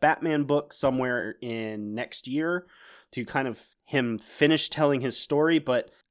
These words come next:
I, I just wanted to get some of your thoughts on that, because I, I'm still kinda surprised. I mean, I'm not surprised, because the rumor is, the underlying piece of this is that the last arc, the Nightmare arc, which Hector and I have both commented on,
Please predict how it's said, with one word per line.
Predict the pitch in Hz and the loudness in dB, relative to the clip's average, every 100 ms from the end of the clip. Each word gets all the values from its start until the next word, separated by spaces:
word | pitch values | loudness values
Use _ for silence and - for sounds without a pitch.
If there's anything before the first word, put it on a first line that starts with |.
| - | -4
I, | 135 - | -4 0
I | 165 | 2
just | 262 226 | 4 6
wanted | 196 | 6
to | 135 | 4
get | 139 - | 2 2
some | 160 | 0
of | 135 110 | 0 -2
your | 123 156 185 156 131 - - | 2 4 6 6 4 0 -16
thoughts | - 131 123 - | 2 6 6 4
on | 127 117 | 0 0
that, | 117 117 | 0 -2
because | 123 131 117 107 - _ - | -4 -2 -2 -4 -14 _ -8
I, | 120 - | -6 -2
I'm | - 339 | 0 0
still | - 240 | 2 0
kinda | - 170 143 | 2 0 0
surprised. | 123 - 156 117 104 | -2 4 6 6 2
I | |
mean, | 127 127 | -2 -2
I'm | 120 | -2
not | 110 135 - | 0 0 -2
surprised, | 180 175 180 175 - - - _ | 2 6 6 6 0 -14 -20 _
because | 135 127 131 123 107 - - | -4 4 4 4 -2 -6 -8
the | 131 131 | -4 2
rumor | 160 196 160 | 4 6 4
is, | 135 131 120 | 4 0 -2
the | 127 120 - | -6 -6 0
underlying | 156 165 156 135 131 127 120 110 _ _ _ - | 2 4 4 2 2 -2 -6 -10 _ _ _ -12
piece | - 208 214 | 0 0 2
of | 151 123 | -2 0
this | 117 117 - | -2 -2 -6
is | 127 127 123 117 - - - | -4 -2 -2 -4 -8 -12 -4
that | 123 - | -2 -2
the | 117 | 4
last | 135 156 139 | 6 6 6
arc, | 127 123 | 4 4
the | 123 | 0
Nightmare | 117 135 131 120 | 2 2 4 2
arc, | 110 117 117 | 4 0 0
which | 117 110 - - _ - | -4 -4 -8 -16 _ -10
Hector | 123 113 123 | -8 -2 -2
and | |
I | 120 | 0
have | 120 101 | -2 -2
both | 113 107 | -4 -4
commented | - 113 110 110 117 107 | -4 -2 -2 -4 -4 -2
on, | 104 107 | -2 -4